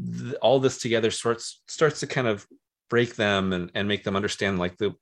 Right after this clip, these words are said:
greater complexity of the world, the greater complexity of, like, their role in everything that's happening. And I think it's really interesting because then you get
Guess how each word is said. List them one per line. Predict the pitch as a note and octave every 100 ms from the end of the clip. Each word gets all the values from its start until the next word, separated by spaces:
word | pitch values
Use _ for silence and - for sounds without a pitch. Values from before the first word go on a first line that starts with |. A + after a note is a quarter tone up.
| _ - -
greater | - A2+ A2+
complexity | A#2 A2+ C#3+ C#3+ E3+ D#3
of | D3+
the | D#3
world, | C#3+ D3+ D3 C#3+ B2+
the |
greater | A#2 A2+ A2+
complexity | - A2 A2+ - - - G#2
of, | G2 F#2
like, | F#2 F2 - - - - -
their | G#2+ A2 G2+
role | A2 A2+ B2+ B2+ B2+ B2+
in | C3 A2 G#2+
everything | A2 G#2+ G#2+
that's | F#2
happening. | - E3 F#3 G3 F#3 F3+ F3 - - - _
And | C#3+ C#3 C3 B2 B2 - - _ _ _ _ _ _ _ _ _ _ - D#3
I |
think | D#3+
it's | C#3
really | D3 C3 C3
interesting | F3+ E3 B2 - A#2
because | A2+ - G2 F#2 - - _ _ _ _ _
then | C3 C3+
you |
get | A#2+ A#2